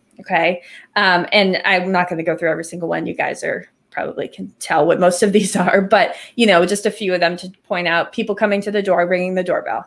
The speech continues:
knocking on the door, okay? That probably wasn't happening very often. I know if I got food delivered,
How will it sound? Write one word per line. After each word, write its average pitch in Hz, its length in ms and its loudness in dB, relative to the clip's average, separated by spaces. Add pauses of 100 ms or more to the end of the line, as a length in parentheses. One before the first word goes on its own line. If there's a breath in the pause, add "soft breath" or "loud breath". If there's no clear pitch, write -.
knocking 165 340 -2
on 170 80 -6
the 165 80 -6
door, - 300 -10 (100)
okay? 175 220 2
That - 180 0
probably 185 220 4
wasn't 208 260 2
happening 185 400 -2
very 165 240 -2
often. - 380 -10
I 185 80 -2
know 190 220 4
if 180 100 -4
I 180 120 4
got 180 260 0
food 247 160 0
delivered, 170 480 -2